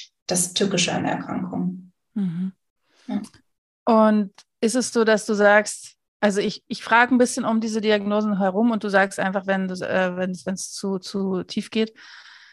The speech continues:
Speaker 2: Ich kenne mich mit Bipolarität tatsächlich gar nicht aus. Ist es so, dass, dass es plötzlich kommt, dass du morgens wach wirst und plötzlich ist sozusagen eine dieser beiden, äh, Polare irgendwie stärker? Oder wie, wie kann ich mir das vorstellen?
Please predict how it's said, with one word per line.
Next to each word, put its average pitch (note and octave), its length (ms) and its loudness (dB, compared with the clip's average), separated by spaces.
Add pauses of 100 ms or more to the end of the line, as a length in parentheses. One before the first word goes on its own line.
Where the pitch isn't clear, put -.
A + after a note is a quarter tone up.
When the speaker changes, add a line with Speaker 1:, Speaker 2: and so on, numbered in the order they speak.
(400)
Speaker 2:
Ich - 180 -4
kenne A3+ 200 6
mich B3 120 4
mit A3 160 4
Bipolarität A3 800 2
tatsächlich G#3 400 -2
gar F#3+ 180 4
nicht G3 200 -2
aus. A3+ 400 0 (500)
Ist G#3 200 0
es A3 120 0
so, A#3 180 4
dass, A3+ 400 2 (240)
dass G3+ 240 2
es G3 120 -8
plötzlich A#3 640 0
kommt, A#3+ 380 0
dass B3 120 -6
du A3 80 -4
morgens A3 340 2
wach G#3 180 2
wirst B3 200 -4
und G#3 120 -8
plötzlich A3 360 -2
ist G3+ 120 -10
sozusagen G3+ 680 2 (540)
eine G#3 280 2
dieser G#3 320 4
beiden, G3 640 2
äh, F#3+ 200 -4
Polare G3 560 2
irgendwie G3+ 320 -2
stärker? A#3 600 -2
Oder G3 360 2
wie, G3 160 -4
wie G3 140 0
kann G3 200 -2
ich F#3+ 80 0
mir G3 80 0
das F#3 160 -4
vorstellen? E3+ 540 -4